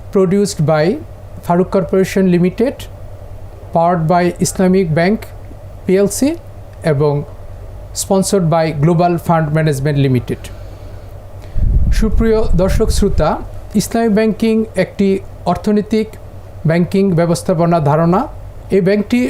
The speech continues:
শরিয়ার মাধ্যমে পরিচালিত হয় এবং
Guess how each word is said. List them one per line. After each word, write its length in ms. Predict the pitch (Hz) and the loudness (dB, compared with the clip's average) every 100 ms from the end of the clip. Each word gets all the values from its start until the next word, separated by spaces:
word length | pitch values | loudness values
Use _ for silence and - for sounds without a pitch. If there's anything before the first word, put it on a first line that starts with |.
| - | -4
শরিয়ার 440 | - 233 233 233 | -2 2 2 2
মাধ্যমে 420 | 196 196 202 214 233 | 2 2 2 2 2
পরিচালিত 540 | 208 202 208 202 196 | 2 2 0 0 2
হয় 300 | 185 202 311 - - - - - - - - - | 2 2 0 -6 -14 -18 -16 -16 -16 -16 -10 -2
এবং 380 | 175 175 180 | 2 2 2